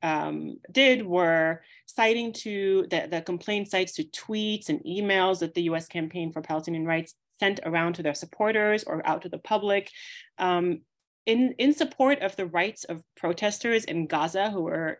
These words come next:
uh, who were marching to the Israel-Gaza border, um, during the Great Return March and a series of marches, and we can get into that a little bit later.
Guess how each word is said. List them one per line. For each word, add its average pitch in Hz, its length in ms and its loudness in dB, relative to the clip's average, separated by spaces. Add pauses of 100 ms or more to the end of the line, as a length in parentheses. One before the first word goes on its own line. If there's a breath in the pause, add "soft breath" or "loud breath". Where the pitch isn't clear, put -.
(160)
uh, 175 120 -6
who 175 160 0
were 170 140 4
marching 190 440 0
to 175 400 4 (760)
the 170 300 4
Israel-Gaza 170 520 0
border, 160 420 -2
um, 156 300 -2
during 165 260 -2
the 160 80 -6
Great 151 220 -2
Return 160 340 -4
March 147 320 -4
and 160 80 -4
a 143 40 -6
series 170 360 4
of 156 80 -2
marches, 147 480 -6
and 156 120 2
we 151 60 0
can 156 120 -6
get 151 120 -2
into 156 180 -6
that 151 160 0
a - 40 -8
little 151 140 -2
bit 151 140 -4
later. 190 440 2